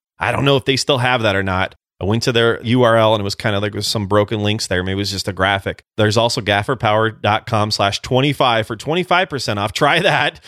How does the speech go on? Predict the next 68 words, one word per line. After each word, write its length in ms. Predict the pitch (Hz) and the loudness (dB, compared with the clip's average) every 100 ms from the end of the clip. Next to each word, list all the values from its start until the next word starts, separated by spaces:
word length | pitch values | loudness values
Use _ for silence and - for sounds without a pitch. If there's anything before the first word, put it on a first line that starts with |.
| - | -4
So 120 | 151 | -4
try 280 | - 190 202 | 2 2 4
forty, 340 | 247 208 185 | 2 2 4
then 160 | 165 202 | 0 0
try 240 | 170 180 | 2 2
twenty-five. 800 | 170 196 180 196 165 151 - 170 | 2 -2 0 2 2 2 -6 -8
If 60 | 190 | 0
that 160 | 240 | 2
doesn't 260 | 240 214 208 | 2 2 2
work, 220 | 214 208 | 2 2
I 80 | 175 | -4
think 160 | 202 190 | -2 -2
if 100 | 180 | -2
you 80 | |
sign 300 | 143 180 170 | 0 2 2
up 100 | 175 | 0
for 120 | - 151 | -2 0
their 120 | 139 | 2
email 340 | 147 156 151 | 2 4 4
list, 240 | 147 139 139 | 4 2 0
you 60 | |
get, 140 | 123 123 | -2 -2
like, 100 | 110 | -2
fifteen 400 | 131 - 123 117 | -2 -2 -4 -4
percent 340 | 107 - 107 | -4 -2 0
off 160 | 101 101 | 0 -4
your 100 | 90 | -8
first 360 | 107 101 - | -4 -4 -2
order 240 | 95 92 92 | -2 -2 -4
or 60 | |
something. 440 | - 92 - 90 87 | -4 -6 -6 -8 -2
But 220 | 92 - _ | -4 -4 _
it's 240 | 190 208 147 | 0 0 -2
great. 440 | 135 143 98 101 | 2 2 2 -2
Get 180 | 127 151 | 0 2
it 100 | 175 | 2
in 160 | 165 135 | 0 2
black. 460 | 117 107 104 - | 2 2 2 -2
Everyone 400 | 113 113 131 131 | -4 -2 0 0
should 180 | 120 113 | -2 0
have 140 | 110 | -2
it 60 | 117 | -2
in 80 | 113 | -2
black. 320 | 107 104 101 | 0 0 -2
Put 140 | 135 123 | -4 0
it 40 | |
on 140 | 127 | 0
your 80 | 123 | 0
flashes. 760 | 110 110 107 104 113 104 101 - - | 0 2 2 0 0 -2 -4 -10 -2
Uh, 320 | 92 92 90 | 2 2 0
just 260 | 101 120 - | -2 -6 -6
have 380 | - 147 160 - | -2 0 0 0
some 260 | 139 123 | 2 2
with 240 | 110 107 101 | 2 2 0
you 80 | |
because 300 | 92 98 110 | -4 -4 -2
you 80 | 113 | 2
never 240 | 123 123 120 | 2 2 2
know 180 | 107 | 2
when 80 | 107 | 2
you're 120 | 104 | -2
gonna 120 | 110 101 | -4 -2
need 180 | 98 | -2
a 40 | 95 | -2
little 200 | 98 98 | -2 -2
bit 120 | 95 | -4
of 40 | |
tape. 300 | - 98 98 | -2 0 0